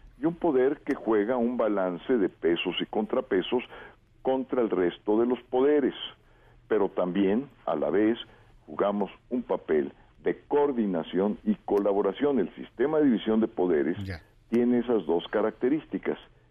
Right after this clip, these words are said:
Speaker 1: es ser de pesos y contrapesos, pero a la vez y
Speaker 2: Ujú.
Speaker 1: simultáneamente de colaboración. Por lo tanto, creo que fue exactamente lo que pasó el cinco de febrero.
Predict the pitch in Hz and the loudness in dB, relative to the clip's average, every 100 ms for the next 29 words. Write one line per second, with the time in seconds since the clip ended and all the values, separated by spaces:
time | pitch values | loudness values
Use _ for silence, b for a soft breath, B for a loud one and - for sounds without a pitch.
0 | - 85 - 95 87 80 - - - _ | -4 -4 0 0 0 -2 -18 -20 -20 _
1 | - - 160 160 151 - - 82 82 78 | -10 -4 0 -2 -2 -8 -6 -6 -2 -4
2 | - 120 120 139 - 143 131 147 123 92 | -2 -2 -2 -6 -2 0 0 0 0 0
3 | 80 - - _ - - 107 127 - - | -2 -6 -18 _ -16 -10 -6 -6 -6 -2
4 | 117 117 104 85 - - - B B B | 0 0 0 -2 -2 -2 -4 B B B
5 | - 220 107 - - - - - 120 110 | -14 -2 0 0 -6 -20 -16 -4 0 2
6 | 95 71 - - - - _ b b b | 2 0 -4 -10 -12 -14 _ b b b
7 | _ _ - 165 160 - 120 101 - 113 | _ _ -4 0 0 0 0 -2 -2 -2
8 | 117 120 - 98 - 110 110 90 - 113 | 0 0 0 -4 0 2 2 -4 -4 -4
9 | - 82 80 82 101 87 - - - - | -2 -4 -2 -2 -2 -2 -4 -8 -8 -2
10 | 85 - 71 71 87 104 113 143 147 | -2 -2 -8 -4 -2 0 0 2 0